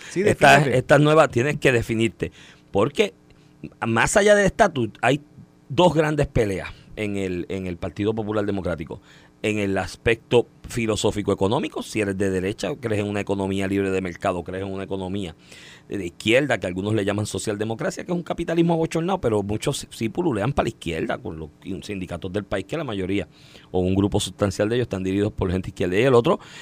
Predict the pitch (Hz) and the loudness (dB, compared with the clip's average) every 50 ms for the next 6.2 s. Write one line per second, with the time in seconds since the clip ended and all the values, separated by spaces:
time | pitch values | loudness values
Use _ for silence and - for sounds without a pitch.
0 | - - - - 120 117 107 - - - 104 - - 98 - 85 78 - 147 165 | -20 -6 -2 0 2 4 4 4 2 0 -2 -2 -2 -4 -4 -2 -2 0 0 0
1 | - - - _ _ _ _ _ _ - - - 107 95 95 95 98 95 - - | 0 -2 -6 _ _ _ _ _ _ -12 -8 -4 -2 -2 -2 -2 -4 -6 -8 -8
2 | 101 110 107 104 104 107 104 107 107 107 98 - 107 104 101 104 101 101 101 101 | -8 -6 -4 -4 -4 -2 0 0 0 0 0 -2 -2 -2 0 0 0 0 0 -2
3 | - 98 101 101 101 98 101 98 98 95 104 107 110 117 117 117 107 104 101 101 | -2 -2 -2 0 0 0 0 0 0 0 2 4 4 4 2 2 0 0 0 0
4 | 95 - 104 101 101 98 98 95 92 90 85 - 107 107 110 110 107 101 98 95 | -2 -2 -2 0 0 0 0 -2 -2 -4 -4 2 4 4 4 4 4 2 0 0
5 | - - 98 95 95 95 92 - - 98 95 - - 101 - 110 110 - - 160 | -2 -2 -4 -4 -4 -4 -6 -4 -4 -6 -6 -6 -8 -6 -4 -4 -4 -2 0 2
6 | 196 220 320 320 | 2 2 2 0